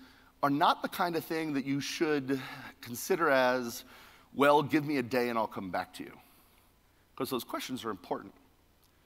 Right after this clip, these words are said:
And those questions are things like, "How do you know this is set up right? Are you sure all of our data is protected?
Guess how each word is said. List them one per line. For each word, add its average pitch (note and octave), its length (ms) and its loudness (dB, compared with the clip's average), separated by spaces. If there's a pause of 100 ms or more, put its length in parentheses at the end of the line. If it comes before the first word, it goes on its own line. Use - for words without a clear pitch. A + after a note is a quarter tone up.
(220)
And - 80 -8
those A#2+ 120 -4
questions B2 560 -6
are G#2+ 80 -8
things A2 280 -8
like, G2 260 -2 (520)
"How A#3+ 260 -12
do B3+ 80 -6
you A3 160 -6
know G3+ 180 -8
this E3+ 200 -14
is B2 100 -10
set C#3 240 -10
up C3 160 -10
right? D2+ 240 -10 (960)
Are G2 80 -10
you G2+ 60 -8
sure G3 300 -8
all F#3+ 180 -4
of D#3+ 80 -6
our D#3+ 100 -4
data C#3 260 -6
is G#2+ 120 -12
protected? C#3 540 -12